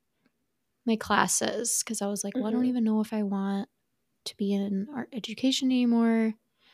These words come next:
Speaker 1: So I was like, "I'll just wait until I have to see my advisor, like, talk to her about it, whatever." And she was, like, super mad at me that, like,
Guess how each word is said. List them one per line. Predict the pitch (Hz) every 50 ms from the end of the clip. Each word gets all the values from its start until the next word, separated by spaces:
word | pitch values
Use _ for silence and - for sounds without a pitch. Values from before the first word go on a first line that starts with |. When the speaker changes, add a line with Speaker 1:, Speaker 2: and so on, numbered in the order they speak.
| _ _ _ _ _ _
Speaker 1:
So | _ - 240
I |
was | 214 214
like, | 220 202
"I'll | 208 208
just | 214 220 214 -
wait | 220 208 - -
until | - 233 208 - - 202 202 202 202 214 - -
I | 226
have | 208 190 -
to | - 220
see | - - 247 262
my | - 214
advisor, | - 240 - - - 247 - 254 254 262 269
like, | 269 269 262 - _ _ -
talk | - 196 185 -
to | - 196
her | 190 202
about | 196 196 214 214 214
it, | 220 247 233
whatever." | 214 214 214 214 220
And | 220 220 214
she | - 240
was, | 220 214 -
like, | 277 269 -
super | - - - - - - - 233 214 196 190 - - 202 202 196
mad | 190 190 185 180 160 - -
at | 185 185 -
me | 269 220 - - 165 175 233 226 220 _
that, | - 208 - - -
like, | 214 190 190 - - - - - -